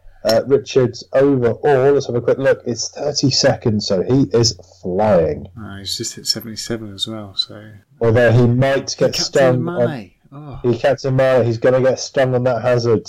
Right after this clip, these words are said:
Speaker 1: lack of captaincy, I feel. But
Speaker 2: Yeah.
Speaker 1: yeah, great job from Richard there. Fantastic work.
Speaker 2: Yeah, that's right.
Speaker 1: Brilliant there, Richard. Okay, we've got a Patreon winner for the last month, Iceman.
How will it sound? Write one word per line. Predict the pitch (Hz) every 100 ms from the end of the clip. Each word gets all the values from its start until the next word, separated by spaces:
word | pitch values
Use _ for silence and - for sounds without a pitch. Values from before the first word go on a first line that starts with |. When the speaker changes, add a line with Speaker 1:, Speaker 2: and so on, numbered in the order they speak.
| -
Speaker 1:
lack | 117 113 -
of | -
captaincy, | 113 98 - 107 - 101
I | 95
feel. | - 101 95
But | 104 117
Speaker 2:
Yeah. | 113
Speaker 1:
yeah, |
great | 98 117 127 120
job | - 123 113
from | 113 107
Richard | 101 - 98
there. | 95 87 -
Fantastic | 101 95 - - 113 - -
work. | 98 87 87 -
Speaker 2:
Yeah, |
that's | - - - -
right. | 107 - -
Speaker 1:
Brilliant | 123 123 120
there, | 123 120
Richard. | 117 135 123
Okay, | 123 117 131 104 - - _
we've | 131 135 131
got | 156 147
a |
Patreon | 131 - 165 160 165 156 147
winner | 160 175
for | 170 147
the | 143
last | 147 139 156
month, | 151 139
Iceman. | 151 151 - 160 185 -